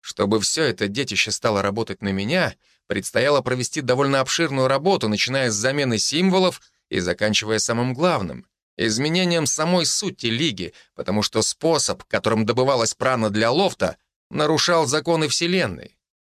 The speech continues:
"Что ж, начнём с малого", произнёс я, подняв взгляд на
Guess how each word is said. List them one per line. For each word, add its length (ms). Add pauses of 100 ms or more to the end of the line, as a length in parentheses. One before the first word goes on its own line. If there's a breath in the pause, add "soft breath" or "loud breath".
(760)
"Что 540
ж, 380
начнём 520
с 120
малого", 440
произнёс 580
я, 300 (140)
подняв 400
взгляд 420
на 140